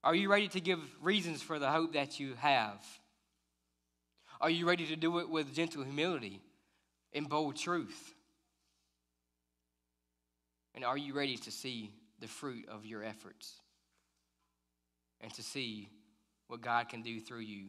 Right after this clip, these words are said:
by being an obedient missionary? So as you leave the doors today,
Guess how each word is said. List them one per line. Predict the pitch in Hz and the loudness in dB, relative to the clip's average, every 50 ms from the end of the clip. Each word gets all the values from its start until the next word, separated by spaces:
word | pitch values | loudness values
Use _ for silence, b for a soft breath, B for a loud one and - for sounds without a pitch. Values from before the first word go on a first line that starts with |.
| 98 - _ _ _ _ _ _ _ _ | -16 -20 _ _ _ _ _ _ _ _
by | 104 104 | -4 -4
being | 107 113 120 127 123 123 120 120 117 117 113 - _ | -4 -4 -6 -6 -6 -6 -6 -8 -12 -14 -14 -14 _
an | 113 113 | -12 -10
obedient | 104 104 110 123 127 131 131 123 123 127 123 - - - - - _ _ _ _ _ _ _ _ _ _ | -10 -10 -8 -8 -8 -8 -6 -8 -8 -10 -12 -12 -16 -20 -20 -20 _ _ _ _ _ _ _ _ _ _
missionary? | 117 117 110 - - 101 95 92 90 87 101 113 92 - _ _ _ _ _ _ _ _ _ _ _ _ _ _ _ _ _ _ _ _ _ _ _ _ _ _ _ _ _ _ _ | -12 -10 -8 -8 -8 -8 -10 -12 -12 -14 -18 -20 -20 -20 _ _ _ _ _ _ _ _ _ _ _ _ _ _ _ _ _ _ _ _ _ _ _ _ _ _ _ _ _ _ _
So | - 123 | -2 2
as | 120 139 139 139 | 2 2 2 0
you | 156 | 0
leave | 151 160 170 185 160 | 2 2 2 2 2
the | 143 | -2
doors | 139 147 147 156 156 143 | -2 0 0 0 0 -2
today, | 131 127 123 113 110 110 110 | -4 -4 -4 -4 -2 -4 -6